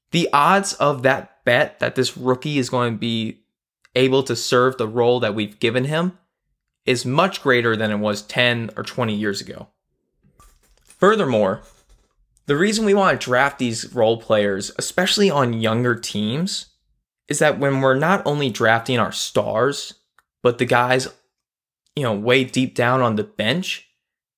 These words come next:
it's giving us the opportunity to build a team for the future because of a little salary cap thing we call bird rights. And what bird rights are is that when a team has had a player for multiple years,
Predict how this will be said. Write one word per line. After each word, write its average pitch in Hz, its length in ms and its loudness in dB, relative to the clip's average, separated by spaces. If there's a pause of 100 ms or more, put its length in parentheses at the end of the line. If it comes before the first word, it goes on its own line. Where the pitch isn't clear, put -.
(240)
it's - 160 -2
giving 214 260 2
us 208 160 0
the 147 160 0
opportunity 127 800 0
to - 180 -2
build 117 420 0
a 110 60 0
team 113 380 -6
for 117 340 0
the 101 140 -10
future - 640 -6 (580)
because 156 240 0
of 165 80 2
a 143 40 0
little 165 240 2
salary 135 480 0
cap 110 320 -2
thing 110 200 -4
we 107 100 -6
call 107 380 -4
bird 107 240 -2
rights. - 480 -10 (560)
And 135 80 -2
what 185 260 0
bird 190 260 4
rights 156 280 -2
are 107 400 0 (480)
is 139 160 -6
that 131 260 2
when - 140 -2
a 120 100 -2 (240)
team 196 440 0
has 143 320 -2
had 143 260 0
a 131 60 0
player 123 360 2
for 117 160 -4
multiple 113 400 -4
years, 107 500 -4